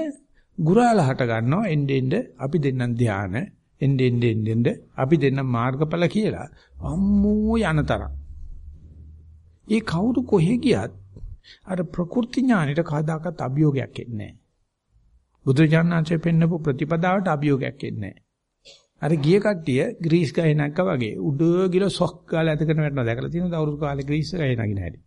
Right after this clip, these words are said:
උඩ නගිනවනේ. උඩ නැපු ගමන් පස බිම වැදෙනවා සැර වැඩි. ග්‍රීස් ගහේ සෙල්ලම තියෙන්නේ අද වෙනදට වැඩි අවුරුදු හතලිහකට වැඩි අද විශාල ක්‍රීඩක ප්‍රදේශයක් ග්‍රීස් ගහමුල ඉන්නවා.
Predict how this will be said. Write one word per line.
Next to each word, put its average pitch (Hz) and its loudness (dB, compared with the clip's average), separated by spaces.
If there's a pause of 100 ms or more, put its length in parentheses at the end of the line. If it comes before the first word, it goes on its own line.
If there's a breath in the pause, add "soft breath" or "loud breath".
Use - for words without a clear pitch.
(760)
උඩ 131 2 (380)
නගිනවනේ. 202 2 (880)
උඩ 151 0
නැපු 165 2
ගමන් 208 0
පස 165 -2
බිම 170 4
වැදෙනවා 165 2
සැර 127 0
වැඩි. 95 -6 (1300)
ග්‍රීස් 151 2
ගහේ 175 0
සෙල්ලම 151 0
තියෙන්නේ 127 -2 (420 loud breath)
අද 156 -4 (1400)
වෙනදට 135 2
වැඩි 123 0
අවුරුදු 127 0
හතලිහකට 151 -2
වැඩි 123 -2
අද 160 -4 (400 loud breath)
විශාල 190 -2
ක්‍රීඩක 160 4
ප්‍රදේශයක් 139 2
ග්‍රීස් 147 0
ගහමුල 127 0
ඉන්නවා. 87 -6